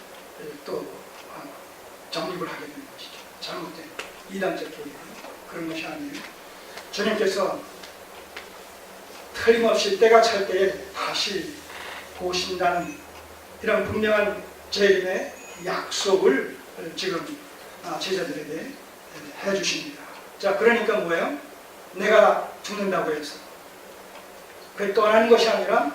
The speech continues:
오히려 그 죽음은 하나님의 구속의 경륜을 종말론적으로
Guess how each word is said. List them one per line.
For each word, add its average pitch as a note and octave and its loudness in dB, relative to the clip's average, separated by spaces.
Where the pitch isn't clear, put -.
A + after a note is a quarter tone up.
오히려 A3 12
그 A#3 4
죽음은 G#3+ 0
하나님의 G#3+ 4
구속의 G3 2
경륜을 G3+ 0
종말론적으로 A3 8